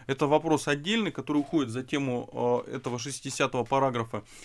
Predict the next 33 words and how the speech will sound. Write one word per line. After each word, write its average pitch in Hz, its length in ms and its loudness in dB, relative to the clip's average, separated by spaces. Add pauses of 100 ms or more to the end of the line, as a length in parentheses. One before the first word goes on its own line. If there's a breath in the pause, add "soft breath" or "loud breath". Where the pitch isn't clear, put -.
Ну, 170 240 -4
вкратце 170 380 2
можно 151 200 0
сказать 139 260 -4
так, 139 120 2
что - 240 -6 (200 loud breath)
здесь 165 240 -4
возникает 147 460 0
некий 156 200 -2
коллективный 147 640 -2
эффект. 120 460 -4
В 117 100 -10
некоторых 143 460 -2
веществах, 117 560 -6
таких 131 340 -10
как 113 220 -8
железо, 139 500 -2
никель, 135 400 -4
кобальт, 180 480 2 (540 loud breath)
есть 139 400 -2
внутренний 156 440 0
порядок, 139 680 2
и 135 100 -2
эти 151 140 -4
магнитные 151 480 -4
поля 170 320 0
могут 135 440 -4
друг 123 240 -8
друга 147 220 -4
усиливать. 135 640 -4
В 117 160 -14
других 156 380 -6
веществах, 131 580 -2